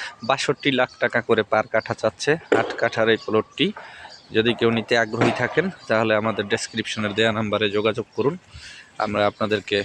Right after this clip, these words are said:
প্লট ভিজিট করাবো। মালিকের সাথে বসিয়ে দেব, কাগজপত্র ফ্রেশ, কোনো ধরনের অসুবিধা নেই। এই এলাকায় প্রচুর কেনাবেচা হয়, তা কেনাবেচা হতে হতে এখন খুব কম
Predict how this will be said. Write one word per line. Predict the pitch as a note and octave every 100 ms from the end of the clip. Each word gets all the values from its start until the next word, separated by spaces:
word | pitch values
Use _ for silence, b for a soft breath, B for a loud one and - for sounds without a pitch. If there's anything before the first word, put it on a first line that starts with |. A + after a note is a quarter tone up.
| - B B -
প্লট | A2+ A2 G#2+
ভিজিট | G#2+ A2 -
করাবো। | A2 A2 C#3+ G#3 - B B B -
মালিকের | G#2+ G2+ - -
সাথে | G#2 G#2
বসিয়ে | A2 A#2+ G#2+
দেব, | C#3+ E3+
কাগজপত্র | A2 G#2+ - G#2+ - G2+ -
ফ্রেশ, | B2+ D#3+ - - - - B B B B -
কোনো | A2 G#2
ধরনের | A2 G#2+ G#2+ - B B B B B
অসুবিধা | A2 - G2+ G2 G2+
নেই। | G#2+ E3 - - B B B B -
এই | A2+
এলাকায় | A2 G#2+ A2 G#2
প্রচুর | A2 - A2+
কেনাবেচা | G#2+ A2 A2 G#2+ G#2+ F#2
হয়, | B2+ C#3
তা | A#2
কেনাবেচা | A2+ A2+ A2 G#2+ G#2+
হতে | A#2 A2+
হতে | A2 - G#2 G#2
এখন | - G2+ - - B B B _ - - -
খুব | - A2+ -
কম | C3